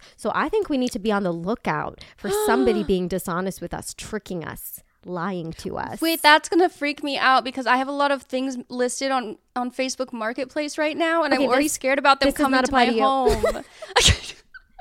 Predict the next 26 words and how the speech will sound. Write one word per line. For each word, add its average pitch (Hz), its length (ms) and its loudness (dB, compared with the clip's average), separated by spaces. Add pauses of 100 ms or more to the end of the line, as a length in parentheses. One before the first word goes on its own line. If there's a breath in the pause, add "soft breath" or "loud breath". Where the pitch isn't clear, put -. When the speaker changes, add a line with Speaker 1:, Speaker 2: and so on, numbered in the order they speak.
(320 loud breath)
Speaker 1:
This 277 140 -6
does 285 100 -2
not 285 100 2
apply 269 160 0
to 247 60 0
you. 254 480 -2 (320 loud breath)
You're 254 480 -2
gonna 254 400 0
be 226 200 -2
okay. 190 600 -6 (280 loud breath)
Um, 214 480 0 (120)
just, - 180 -2
you 659 80 -2
know, 605 300 6
be 349 120 2
aware, 392 360 2
be 247 100 -4
conscious, 247 540 -6
be, 240 320 -4
be 262 220 -2
on 277 140 2
your 208 120 0
fucking 226 480 -4
guard. 190 400 -2
Someone's 165 400 -12
gonna - 140 -16